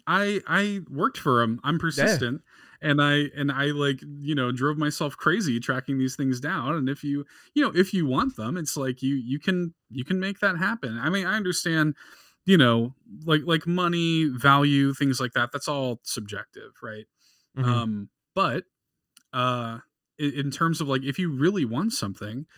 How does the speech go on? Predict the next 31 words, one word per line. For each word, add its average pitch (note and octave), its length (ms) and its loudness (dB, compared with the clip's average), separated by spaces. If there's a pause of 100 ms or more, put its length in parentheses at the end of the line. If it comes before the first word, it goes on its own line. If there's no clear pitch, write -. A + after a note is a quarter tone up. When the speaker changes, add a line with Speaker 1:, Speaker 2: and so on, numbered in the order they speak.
(300)
Speaker 1:
then B2 100 0
it's A#2+ 180 -2
like, B2 260 0 (440)
you B2 140 0
can, D3+ 280 0
you C#3+ 120 -2
can F#3+ 140 0
make G3+ 180 0
that A2 180 0
happen B2 320 -2
for - 100 -14
yourself. - 560 -16 (520)
You A2 100 -4
know, A2 80 -2
if - 80 -6
it's B2 160 -4
amiibo B2+ 380 2
or A#2+ 120 2
anything B2 320 0
else, G2+ 360 -8
it's A2+ 140 -6
just - 220 -8
about A2 400 -4
your A#2 220 -2
drive A2 520 -4
to A2+ 80 -6
get G#2 160 -2
it F#2+ 120 -6
done, A2 400 -6 (320)
you A2+ 100 -8
know? G2+ 220 -10